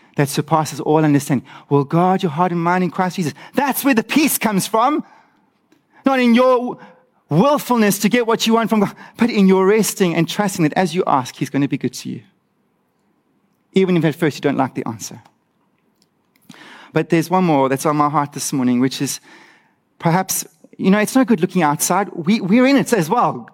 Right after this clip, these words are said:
S P C, we're in it. I'm in it. The thing that you and I are prone to, I think, as this church is, is the self-esteem or self-centered gospel.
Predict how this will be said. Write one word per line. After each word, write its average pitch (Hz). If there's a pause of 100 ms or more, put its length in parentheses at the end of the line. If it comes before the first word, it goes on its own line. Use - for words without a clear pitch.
(100)
S 190
P 214
C, 220
we're 220
in 214
it. 165
I'm 240
in 247
it. - (180)
The 196
thing 247
that 226 (120)
you 190
and 254
I 247
are 190
prone 254
to, 202
I 180
think, 214
as 196
this 220
church 220
is, 175 (480)
is 196
the 208
self-esteem 208
or 135 (1400)
self-centered 180
gospel. -